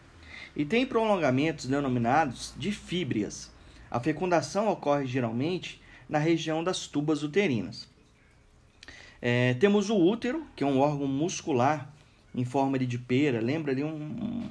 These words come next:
a fruta mesmo, a pera ali, no qual se desenvolve o bebê durante a gravidez. A parede do órgão,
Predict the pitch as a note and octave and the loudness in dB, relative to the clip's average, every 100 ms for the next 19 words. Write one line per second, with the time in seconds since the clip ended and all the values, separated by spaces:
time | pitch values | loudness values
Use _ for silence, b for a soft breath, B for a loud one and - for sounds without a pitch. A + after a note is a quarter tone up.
0 | - B2+ B2 D#3 F#3+ F3+ C#3 C#3 A#2+ A#2 | -2 -2 -2 -2 -2 0 0 0 0 -4
1 | A#2+ B2+ C3+ E3 C#3+ G#2 B B B B | -2 2 2 2 -2 -4 B B B B
2 | D3 D3 F#3+ - E3+ F3 G3+ E3 F3 F3 | -4 4 4 4 -6 -2 2 4 2 2
3 | F3 F3 D3+ D#3+ D#3+ D#3+ D#3+ E3 F3+ F#3+ | 4 4 4 2 0 -2 -2 -2 -2 0
4 | C3+ A#2+ G#2 - - _ _ _ - A#2 | 2 2 0 -10 -16 _ _ _ -12 -2
5 | A2+ A#2 B2+ B2 A#2+ B2+ D3 B2 F#2+ | 0 2 2 0 0 4 4 2 -6